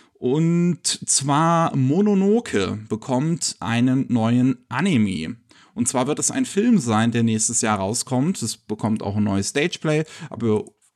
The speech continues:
das kriegen wir eh nix von mit. Ähm, und dieser Film wirst-, kommt halt anlässlich des fünfzehnjährigen Jubiläums des Anime raus.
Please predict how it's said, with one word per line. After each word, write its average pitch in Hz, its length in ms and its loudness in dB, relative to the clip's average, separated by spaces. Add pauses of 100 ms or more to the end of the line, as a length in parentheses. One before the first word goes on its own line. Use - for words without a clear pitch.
(400)
das - 380 -8 (240)
kriegen 123 300 2
wir 113 140 4
eh 170 40 2
nix 202 180 0
von 143 160 0
mit. 143 220 0 (460)
Ähm, 135 760 2 (100)
und 131 920 0
dieser 202 240 0
Film 214 460 2
wirst-, 156 580 -4
kommt 156 220 -4
halt 151 180 -4
anlässlich 156 1080 -4
des 127 220 -4
fünfzehnjährigen 139 920 -2
Jubiläums 120 760 0
des 107 140 -8
Anime 98 380 -2
raus. 98 440 -4